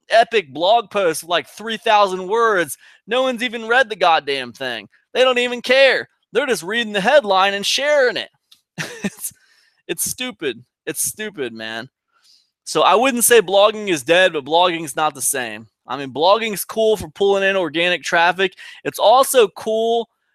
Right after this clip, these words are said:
uh, for giving your audience a place where they can kinda be surrounded by your message, right? They can be surrounded by your message and stuff like that.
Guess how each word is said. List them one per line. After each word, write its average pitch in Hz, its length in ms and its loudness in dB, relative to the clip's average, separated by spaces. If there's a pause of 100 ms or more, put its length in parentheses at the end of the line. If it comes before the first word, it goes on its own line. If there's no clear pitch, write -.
uh, 143 400 4
for 151 160 -10
giving 208 400 0
your 185 540 -4
audience 202 560 2
a 143 80 -4
place 220 520 2
where 170 140 -8
they 180 100 0
can 160 140 -8
kinda 202 260 2
be 180 140 -6
surrounded 175 640 -2
by 160 560 4
your 151 220 -8
message, 123 680 -6
right? 127 320 -2 (340)
They 147 80 -2
can 175 140 -8
be 175 100 -4
surrounded 180 540 -2
by 180 100 4
your 165 160 0
message 196 720 2
and 151 100 -4
stuff 170 380 0
like 156 240 2
that. 165 340 2